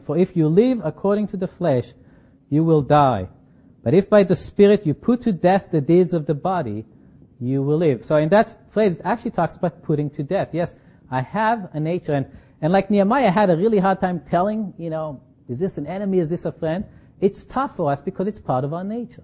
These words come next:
We have a sinful nature. And my sinful nature will encourage me to do things that are wrong. And the instructions of the Bible is put it to death. Put it to death.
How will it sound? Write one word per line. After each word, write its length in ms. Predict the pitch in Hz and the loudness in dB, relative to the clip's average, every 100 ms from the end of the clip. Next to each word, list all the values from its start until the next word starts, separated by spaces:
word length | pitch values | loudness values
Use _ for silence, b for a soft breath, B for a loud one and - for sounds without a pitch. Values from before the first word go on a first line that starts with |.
| - | -10
We 100 | 147 | -4
have 180 | 151 127 | -4 -4
a 80 | |
sinful 440 | 110 - 170 - 190 | -10 -8 -8 -8 -8
nature. 340 | 208 233 - - _ b b b b b | -8 -10 -16 -20 _ b b b b b
And 360 | 131 131 131 139 | -4 -2 -2 0
my 120 | 143 | -2
sinful 360 | - 196 196 180 | 0 -2 0 0
nature 400 | 208 247 180 160 | 0 0 0 2
will 160 | 156 | 2
encourage 400 | 160 - 202 190 | 0 0 0 0
me 80 | 170 | -4
to 100 | 160 | -6
do 120 | 165 | -8
things 280 | 160 175 165 | -6 -8 -4
that 120 | 165 | -2
are 80 | 156 | -2
wrong. 240 | 180 202 139 | -2 -2 -2
And 100 | 123 B B B | -6 B B B
the 60 | 131 | -6
instructions 580 | 139 - 196 - 202 185 | -6 -2 -2 -2 -4 -2
of 100 | 175 | -2
the 100 | 180 | -2
Bible 420 | 160 202 196 127 | 2 2 2 -2
is 160 | 113 104 | -6 -10
put 160 | - 185 | -6 -4
it 240 | 196 - - | -4 -12 -16
to 60 | |
death. 280 | 139 151 - _ _ | -10 -10 -10 _ _
Put 140 | - 175 | -10 -10
it 180 | 170 - | -10 -16
to 60 | 147 | -16
death. 240 | - - | -16 -18